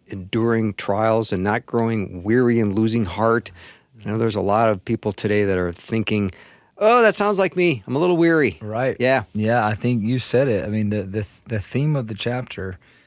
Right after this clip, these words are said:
Speaker 2: is endurance. And that's the, there's that, you know, the famous, uh, metaphor there at the beginning of chapter twelve of running, endurance running, running the race set before us, run with endurance.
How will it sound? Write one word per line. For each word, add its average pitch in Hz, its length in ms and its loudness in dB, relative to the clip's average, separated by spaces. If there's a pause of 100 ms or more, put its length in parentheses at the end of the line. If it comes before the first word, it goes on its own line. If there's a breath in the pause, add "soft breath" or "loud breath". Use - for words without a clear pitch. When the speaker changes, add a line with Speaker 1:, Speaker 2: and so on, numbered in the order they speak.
(220 soft breath)
Speaker 2:
is 120 220 2
endurance. 113 680 -2 (240)
And 107 160 -4
that's 107 300 -4
the, 107 200 2
there's 107 220 0
that, 104 400 -2
you 113 60 -2
know, 113 120 0
the 107 80 -4
famous, 117 640 0 (580 loud breath)
uh, 101 320 0
metaphor 127 500 4
there 123 280 6
at 120 80 4
the 104 80 -2
beginning 113 320 2
of 104 80 -2
chapter 107 260 -2
twelve 110 500 -2
of 92 320 -14
running, 110 480 -4
endurance 107 600 -4
running, 113 340 -6
running 110 240 -6
the 104 100 -4
race 104 460 -2
set - 300 -4
before 110 400 -2
us, - 260 -4
run 107 240 -4
with 107 100 -8
endurance. 107 680 -2